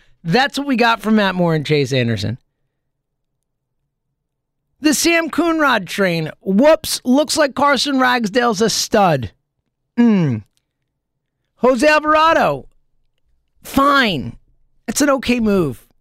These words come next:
Garrett Clevenger, I don't think is gonna turn in anything. So, so yay. We won one. I mean, think about it. Think about all these moves. Like, Brad Miller signing, fine. It was a fine signing. He's been nice. Torreyes is already here.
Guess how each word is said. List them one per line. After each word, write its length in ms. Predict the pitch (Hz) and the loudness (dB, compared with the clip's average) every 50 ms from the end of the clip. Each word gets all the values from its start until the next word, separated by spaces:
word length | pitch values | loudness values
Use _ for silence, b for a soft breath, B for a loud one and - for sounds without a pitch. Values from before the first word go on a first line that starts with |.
| _ - | _ -4
Garrett 200 | 240 233 233 180 | -4 -2 -2 -2
Clevenger, 440 | - 214 226 208 196 180 180 180 175 | -4 -4 -4 -2 -2 -2 0 0 0
I 60 | 175 | 0
don't 120 | 175 170 | -2 -2
think 140 | 151 170 160 | -4 -2 -2
is 80 | 156 147 | -2 0
gonna 160 | 156 151 147 | 0 -2 -2
turn 240 | 127 160 143 139 131 | -2 -2 -2 0 0
in 80 | 123 | 0
anything. 300 | 120 117 113 107 107 107 | 0 -2 -2 -2 -4 -4
So, 200 | - - 147 139 131 | -4 -4 -4 -4 -4
so 180 | - 175 175 - _ _ _ _ _ _ _ _ _ _ | -6 -8 -8 -8 _ _ _ _ _ _ _ _ _ _
yay. 520 | - 160 151 185 175 147 113 98 87 - _ _ _ _ _ _ _ _ _ _ _ _ _ - | 2 4 4 4 4 2 -2 -6 -10 -14 _ _ _ _ _ _ _ _ _ _ _ _ _ 0
We 140 | 147 143 | 0 2
won 300 | 135 135 147 143 127 117 | 2 2 0 0 -2 -4
one. 200 | 107 98 92 95 - _ _ _ _ _ _ _ _ _ _ _ _ _ _ _ _ _ _ - | -8 -10 -12 -14 -18 _ _ _ _ _ _ _ _ _ _ _ _ _ _ _ _ _ _ -2
I 60 | 247 | 0
mean, 120 | 254 254 | 0 0
think 200 | 202 277 311 381 440 | 0 -2 -2 -2 -2
about 280 | 403 370 302 240 220 180 | -2 0 0 0 0 0
it. 200 | 156 151 - - | -2 -4 -6 -8
Think 120 | - 165 | -6 -2
about 100 | 339 339 | -2 0
all 60 | 330 | 2
these 180 | 330 311 220 208 | 2 2 4 4
moves. 240 | 254 294 320 294 226 | 4 4 2 2 0
Like, 160 | 247 233 170 | -2 -4 -4
Brad 220 | - 247 247 262 | -4 -4 -4 -4
Miller 200 | 269 269 269 254 | -4 -4 -4 -4
signing, 240 | 190 220 233 226 208 | -2 -2 -2 -2 -2
fine. 520 | - - 214 208 214 220 226 220 208 208 | -2 -2 0 0 2 2 2 0 0 -2
It 60 | 220 - | -4 -8
was 120 | 190 - | -10 -12
a 40 | 196 | -8
fine 280 | - - 220 214 208 | -4 -4 -2 -2 -2
signing. 300 | 180 - 208 214 208 202 | -2 -2 -2 -2 -2 -2
He's 100 | 190 180 | -2 -2
been 180 | 160 185 180 180 | -2 -4 -4 -2
nice. 380 | 185 185 190 190 185 - - - _ _ _ _ _ _ _ _ _ _ _ | -2 0 0 0 -2 -4 -6 -10 _ _ _ _ _ _ _ _ _ _ _
Torreyes 380 | - - 214 - 208 202 - - | -14 -6 -2 0 0 0 -2 -4
is 80 | 180 | -2
already 220 | 190 190 185 175 165 | -2 0 0 -2 -4
here. 520 | 143 - 175 175 180 180 175 165 151 156 | -6 -4 -2 0 2 2 0 -2 -4 -6